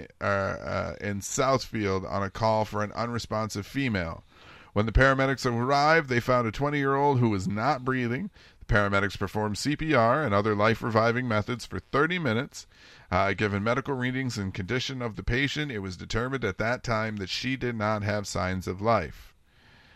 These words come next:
Um, they then, uh,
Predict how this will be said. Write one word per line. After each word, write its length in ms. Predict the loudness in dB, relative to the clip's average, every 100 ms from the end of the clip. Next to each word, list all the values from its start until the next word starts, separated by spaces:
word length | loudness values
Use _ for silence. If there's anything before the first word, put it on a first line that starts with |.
| -14 -4
Um, 840 | 0 0 0 0 -2 -6 -8 -12 -18 -20 -8
they 280 | 0 0
then, 460 | 2 2 2 -2 -8 _ -4
uh, 600 | 0 2 2 0 -4 -10